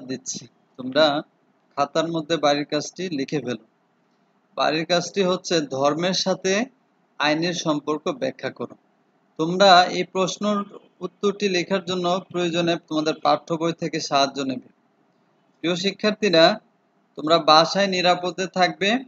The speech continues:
এবং মনোযোগ দিয়ে লেখাপড়া করার চেষ্টা করবে।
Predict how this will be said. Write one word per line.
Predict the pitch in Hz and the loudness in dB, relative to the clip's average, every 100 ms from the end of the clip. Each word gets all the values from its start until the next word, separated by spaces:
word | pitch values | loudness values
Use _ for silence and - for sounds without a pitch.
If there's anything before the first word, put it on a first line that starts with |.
| _ _ _ _ _ _ - 151 | _ _ _ _ _ _ -4 0
এবং | 151 175 190 196 - 147 | 4 4 4 -2 -8 2
মনোযোগ | 160 175 185 196 196 | 2 2 0 0 -2
দিয়ে | - 190 | -2 2
লেখাপড়া | 160 156 165 160 165 | 4 2 0 2 2
করার | 156 156 175 240 _ - | 2 2 2 0 _ -10
চেষ্টা | 180 - 175 | -6 -2 -2
করবে। | 143 120 | -2 -6